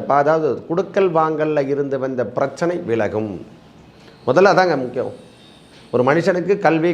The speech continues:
கல்வி சார்ந்த விஷயங்களாகட்டும், வேலை வாய்ப்புகளாகட்டும், இது வரைக்கும் இழந்துட்டு இருந்தவங்களுக்கு, மேஷராசிக்காரங்களுக்கு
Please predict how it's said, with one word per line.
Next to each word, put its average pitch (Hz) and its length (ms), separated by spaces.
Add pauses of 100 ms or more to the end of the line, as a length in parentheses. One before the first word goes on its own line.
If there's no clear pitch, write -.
கல்வி 160 280
சார்ந்த 165 380
விஷயங்களாகட்டும், 147 880
வேலை 156 220 (100)
வாய்ப்புகளாகட்டும், 143 880 (100)
இது 135 160
வரைக்கும் 160 340 (120)
இழந்துட்டு 170 380
இருந்தவங்களுக்கு, 147 460 (120)
மேஷராசிக்காரங்களுக்கு 135 1000